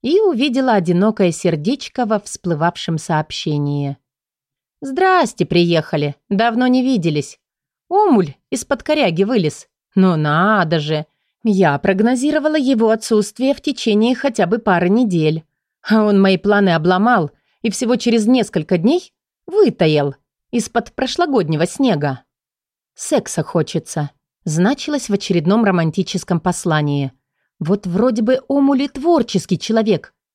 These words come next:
В дизайне, например. Изобразительном искусстве.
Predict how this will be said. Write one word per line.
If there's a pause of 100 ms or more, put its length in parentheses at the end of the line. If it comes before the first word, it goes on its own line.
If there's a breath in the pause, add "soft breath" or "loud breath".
(180)
В
дизайне,
например. (380)
Изобразительном
искусстве.